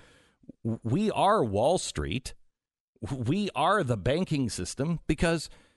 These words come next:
you know, <laughs> when it comes to Wall Street or the, the banking collapse, how many of us, and I'm not saying it's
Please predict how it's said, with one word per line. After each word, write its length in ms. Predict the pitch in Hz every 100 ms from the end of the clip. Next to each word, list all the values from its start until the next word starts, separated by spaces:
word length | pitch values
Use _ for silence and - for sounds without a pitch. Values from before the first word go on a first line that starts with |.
| _ _ _
you 80 | 170
know, 320 | 165 143 127 - -
<laughs> 180 | 113 -
when 140 | 151
it 80 | 151
comes 220 | 165 156
to 80 | -
Wall 220 | 123 131
Street 260 | 135 147 123
or 120 | 117
the, 160 | 107 101
the 240 | 90 104
banking 420 | 92 120 127 151
collapse, 540 | 135 139 156 175 - - - _ _
how 160 | - 143
many 320 | 175 180 185
of 160 | 160 147
us, 460 | 190 117 - - -
and 100 | 123
I'm 80 | 185
not 160 | 214
saying 380 | - 156 151 135 - _ _ _ _ - 69
it's 240 | 123 -